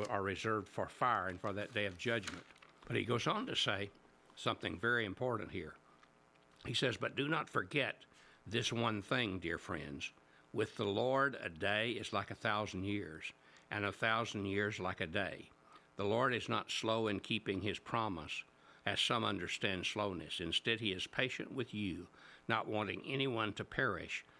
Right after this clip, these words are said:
but everyone to come to repentance." You want to know why he hasn't already come? I'll tell you why. "He's a patient God,"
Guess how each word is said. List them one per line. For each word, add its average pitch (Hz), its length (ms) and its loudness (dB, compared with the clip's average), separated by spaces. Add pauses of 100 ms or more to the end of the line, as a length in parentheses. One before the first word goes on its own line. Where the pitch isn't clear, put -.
(160)
but - 120 -4
everyone 107 560 0
to 104 100 -6
come 92 320 -4
to 101 200 -4 (160)
repentance." 101 600 -4 (340)
You 107 100 -4
want 123 180 2
to 120 60 0
know 117 160 0
why 117 300 2
he 113 120 -4
hasn't 110 340 -4
already 110 360 0
come? 123 420 -2 (560)
I'll 107 100 2
tell 127 140 2
you 131 140 2
why. 98 240 0
"He's 104 200 -2
a 95 60 -6
patient - 500 -2
God," 113 420 -4